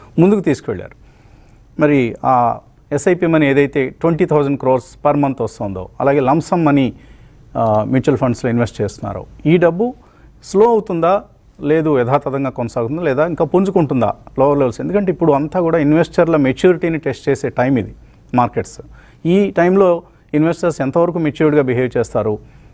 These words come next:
కేవలం bull మార్కెట్లో మాత్రమే వాళ్ళు invest చేయడానికి ముందుకు వస్తారా? ఎందుకంటే కోవిడ్ తర్వాత వచ్చిన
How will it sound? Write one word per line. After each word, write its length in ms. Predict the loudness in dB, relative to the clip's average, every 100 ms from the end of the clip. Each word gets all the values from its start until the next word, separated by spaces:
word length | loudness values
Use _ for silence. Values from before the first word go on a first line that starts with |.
| -4
కేవలం 280 | 2 4 4
bull 140 | 2 2
మార్కెట్లో 440 | 2 0 -2 -2
మాత్రమే 380 | -2 -2 -2 0
వాళ్ళు 200 | 0 0
invest 280 | -2 -2 -4
చేయడానికి 300 | -2 -2 -4
ముందుకు 220 | -4 -6
వస్తారా? 320 | -4 -4 -4
ఎందుకంటే 320 | -2 0 0
కోవిడ్ 300 | 4 4 2
తర్వాత 340 | 0 0 0 -2
వచ్చిన 400 | -6 -2 -2